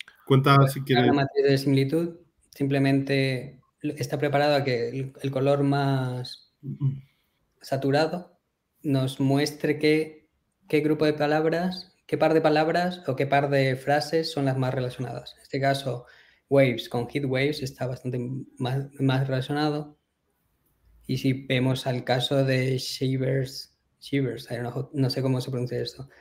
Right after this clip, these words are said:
Speaker 2: y need to know, pues tiene poca relación. Y esto es lo único que nos está mostrando esta matriz de similitud. Tener en cuenta que hemos usado un modelo preentrenado, que no sabemos si es, eh, qué tan buen modelo es, a lo mejor es uno muy simple,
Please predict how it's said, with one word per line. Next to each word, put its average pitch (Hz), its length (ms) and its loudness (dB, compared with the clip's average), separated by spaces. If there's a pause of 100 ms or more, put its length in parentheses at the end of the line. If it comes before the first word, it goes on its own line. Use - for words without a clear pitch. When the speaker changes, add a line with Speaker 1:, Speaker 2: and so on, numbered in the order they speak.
(200)
Speaker 2:
y 127 180 2
need 135 300 6
to 151 60 6
know, 147 500 2 (580)
pues 117 220 -2
tiene 131 340 0
poca 131 240 2
relación. 127 560 -4
Y 131 120 -4
esto 139 180 -2
es 143 60 2
lo 135 200 0
único 139 300 6
que 139 80 4
nos 139 100 4
está 139 220 0
mostrando 135 560 2
esta 127 480 0
matriz 123 320 0
de 131 100 2
similitud. 117 460 -2 (200)
Tener 123 200 -2
en 127 120 0
cuenta 147 300 0
que 139 80 2
hemos 135 160 2
usado 135 420 2
un 123 640 0 (560)
modelo 127 260 0
preentrenado, 127 640 2
que 143 60 4
no 120 60 0
sabemos 123 720 -4
si - 160 -6
es, 117 160 -6 (340)
eh, 123 220 0
qué 135 100 0
tan 131 720 2
buen 135 280 4
modelo 127 320 0
es, 170 320 2
a - 20 -4
lo 127 60 0
mejor 120 260 -4
es 120 160 -6
uno 123 220 -6
muy 127 240 -4
simple, 165 680 0